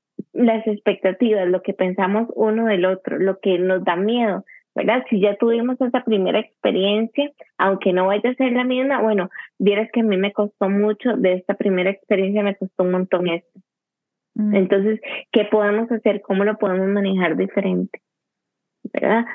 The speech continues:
Speaker 1: ¿O en qué me puedes ayudar? ¿O, o a quién podemos recurrir? ¿Verdad? Lo, lo que
Speaker 2: Claro,
Speaker 1: sea.
Speaker 2: sí.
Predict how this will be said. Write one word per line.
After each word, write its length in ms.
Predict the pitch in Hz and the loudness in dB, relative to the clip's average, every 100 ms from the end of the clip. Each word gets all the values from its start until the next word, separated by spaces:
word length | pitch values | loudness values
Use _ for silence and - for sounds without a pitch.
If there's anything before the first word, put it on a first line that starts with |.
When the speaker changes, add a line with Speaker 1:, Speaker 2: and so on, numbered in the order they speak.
| - | -4
Speaker 1:
¿O 160 | - | 0
en 120 | 214 196 | 0 2
qué 120 | 202 | 2
me 140 | 190 | 0
puedes 340 | 196 190 185 196 | 0 0 0 0
ayudar? 460 | 190 180 180 202 | 0 0 2 0
¿O, 300 | 170 190 185 - | 0 0 -2 0
o 300 | 196 180 180 | 2 2 2
a 160 | 175 - | 0 -4
quién 200 | 208 190 | -6 -4
podemos 340 | 190 202 196 208 | -2 -2 -2 -2
recurrir? 720 | 208 202 185 175 190 226 240 - - _ | -4 -4 -6 0 0 0 -4 -10 -20 _
¿Verdad? 240 | - 190 247 | -4 -2 0
Lo, 120 | 220 | 0
lo 60 | - | 0
que 60 | |
Speaker 2:
Claro, 440 | 208 220 220 208 208 | 0 2 0 0 0
Speaker 1:
sea. 260 | 214 226 | 0 0
Speaker 2:
sí. 260 | 262 240 240 | 0 0 -4